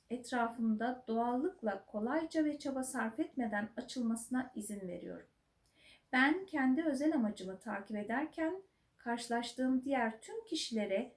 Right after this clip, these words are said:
olabildiğim kadar yardımcı oluyorum. Hizmet ettikçe hizmet alıyorum, sevgiyi alıyorum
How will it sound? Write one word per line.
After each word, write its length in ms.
olabildiğim 720
kadar 340
yardımcı 600
oluyorum. 360
Hizmet 360
ettikçe 680
hizmet 380
alıyorum, 520
sevgiyi 640
alıyorum 640